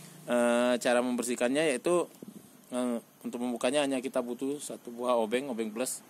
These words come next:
sama sebuah map sensor cleaner ya. Ini merek tidak akan saya sebut, map sensor cleaner. Eh, Anda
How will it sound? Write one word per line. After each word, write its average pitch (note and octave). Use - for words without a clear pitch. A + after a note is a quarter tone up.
sama D3+
sebuah B2
map A#2+
sensor A#2+
cleaner C3
ya. G#2
Ini C3
merek A#2
tidak A2
akan G#2+
saya G#2+
sebut, A2
map G#2+
sensor A2
cleaner. A#2
Eh, G2+
Anda A#2